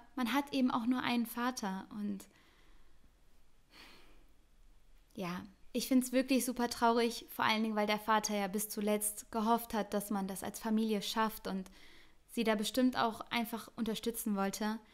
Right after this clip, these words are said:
Ähm, ja, ich bin gespannt, was die Urteile ergeben. Ich halte euch da auf dem Laufenden. Und jetzt möchte ich euch noch den zweiten Fall vorstellen, bevor wir dann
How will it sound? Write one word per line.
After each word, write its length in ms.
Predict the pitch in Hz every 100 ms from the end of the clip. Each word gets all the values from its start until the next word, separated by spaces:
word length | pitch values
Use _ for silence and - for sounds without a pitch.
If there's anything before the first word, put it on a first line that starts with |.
| - - - - -
Ähm, 480 | 214 196 196 185 190 - _ -
ja, 180 | 185 170 - -
ich 100 | -
bin 140 | 247
gespannt, 360 | 247 - 254 247
was 120 | 226
die 100 | -
Urteile 420 | 277 294 269 254
ergeben. 520 | 220 233 240 233 233 262
Ich 140 | -
halte 160 | 240 220
euch 100 | 202
da 120 | 208
auf 100 | 196
dem 160 | - 190
Laufenden. 640 | 196 208 226 208 202 208 -
Und 460 | 208 196 196 196 196 - -
jetzt 260 | 220 214 226
möchte 240 | 208 208
ich 120 | 202
euch 160 | 202 190
noch 240 | 202 196
den 220 | - 202 -
zweiten 400 | - 208 220 208
Fall 240 | 190 180
vorstellen, 680 | - 180 - 202 196 208 208 - - - -
bevor 300 | - - 196
wir 60 | 185
dann 320 | 190 185 180